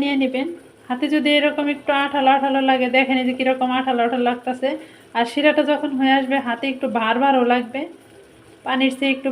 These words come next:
ভার ভার। তো দেখেন এই যে আমার শিরাটা হয়ে আসছে। আর এখন আমি একটু কালার ইউজ করব, এখানে একটু ফুড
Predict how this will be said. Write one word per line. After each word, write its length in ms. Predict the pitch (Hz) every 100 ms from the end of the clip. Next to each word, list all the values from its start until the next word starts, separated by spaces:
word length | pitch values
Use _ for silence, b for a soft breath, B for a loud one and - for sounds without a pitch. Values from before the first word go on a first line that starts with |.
| 254
ভার 140 | 240 254
ভার। 100 | 277 277
তো 40 | 262
দেখেন 200 | 269 262 254
এই 40 |
যে 60 | 254
আমার 140 | 254 262
শিরাটা 340 | 277 262 254 262
হয়ে 180 | 254 254 269
আসছে। 220 | 262 - 330 285
আর 60 | 254
এখন 140 | 269 254 262
আমি 140 | 269 339 - - - - - - - - - - - - -
একটু 140 | 262 302 311
কালার 260 | 269 269 269
ইউজ 140 | 277 -
করব, 180 | 277 262 339 294
এখানে 200 | 285 285
একটু 120 | 277 311
ফুড 160 | 285